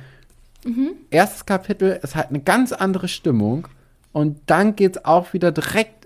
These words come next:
Speaker 2: in die Richtung so, „Ja, wir hatten jetzt,
Speaker 1: Wie's
Speaker 2: du hattest
Speaker 1: vorher
Speaker 2: jetzt mal
Speaker 1: war.
Speaker 2: kurz Spaß ein Kapitel,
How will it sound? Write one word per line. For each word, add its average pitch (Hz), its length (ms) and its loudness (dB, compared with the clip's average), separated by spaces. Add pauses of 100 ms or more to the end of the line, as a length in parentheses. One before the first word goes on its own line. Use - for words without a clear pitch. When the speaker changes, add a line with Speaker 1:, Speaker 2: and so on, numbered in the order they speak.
Speaker 2:
in 165 180 0
die 175 140 -4
Richtung 170 500 -6
so, 151 360 -2 (680)
„Ja, 262 480 0 (600)
wir 170 220 0
hatten 220 420 2
jetzt, 190 220 -2
Speaker 1:
Wie's 233 140 -2
Speaker 2:
du 190 40 8
hattest 214 160 6
Speaker 1:
vorher 214 180 2
Speaker 2:
jetzt 170 100 -2
mal 185 100 2
Speaker 1:
war. 170 80 -8
Speaker 2:
kurz 180 220 0
Spaß 196 420 2
ein 226 80 -4
Kapitel, 240 600 0